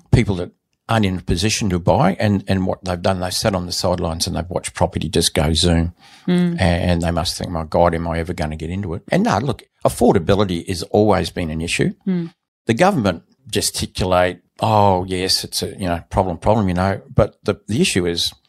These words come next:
Speaker 1: a lot of the value in a property is taxes. G S T,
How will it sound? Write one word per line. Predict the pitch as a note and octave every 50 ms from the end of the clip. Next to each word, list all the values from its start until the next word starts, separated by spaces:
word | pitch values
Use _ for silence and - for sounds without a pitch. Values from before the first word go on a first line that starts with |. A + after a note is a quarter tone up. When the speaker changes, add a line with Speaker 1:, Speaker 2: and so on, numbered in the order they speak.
| _ _ _ _ -
Speaker 1:
a | - F#2
lot | F#2+ G2 G2+ G#2+ B2+ C#3
of | C#3 G#2
the | F#2+ E2+
value | D#2+ E2+ G2 F#2 F#2 F#2+ F#2 F2+ F2 G2+ - - _ _ _ _
in | - F#2+ E2+
a | D#2+
property | - - - F#2 F#2 - - F2+ E2+ F2 - - _ _ _ _
is | A#2 A2+ - -
taxes. | - - A#2 - - - - - - - - - - _ _ _ - _ _ -
G | - B2 A#2+ A2 G#2
S | G2+ F#2+ - -
T, | - - - - G#2 G2+ G2 G2 F#2+ F#2+ F#2+ F#2 F#2+ G2 G2 -